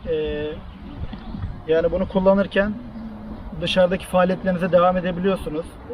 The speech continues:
E, katranlı bir koku gelmiyor, kükürtlü bir koku kesinlikle gelmiyor. Güvenle kullanabilirsiniz arkadaşlar. Sadece losyonu sürüp veya tableti kullanıp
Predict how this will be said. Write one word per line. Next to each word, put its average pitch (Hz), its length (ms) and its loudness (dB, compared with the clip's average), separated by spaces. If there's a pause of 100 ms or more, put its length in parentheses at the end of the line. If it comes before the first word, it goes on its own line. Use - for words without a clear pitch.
E, 160 60 -4 (480)
katranlı 190 720 2
bir 190 80 0
koku - 300 0
gelmiyor, 175 540 4
kükürtlü - 420 -4
bir 170 80 -6
koku 180 340 -2 (260)
kesinlikle 180 520 0
gelmiyor. 175 600 4 (440)
Güvenle 185 380 4
kullanabilirsiniz 175 760 2
arkadaşlar. 151 580 0 (160)
Sadece 175 500 4
losyonu 175 400 4
sürüp 160 340 -2
veya 160 240 4 (100)
tableti 160 400 -2 (100)
kullanıp 156 420 2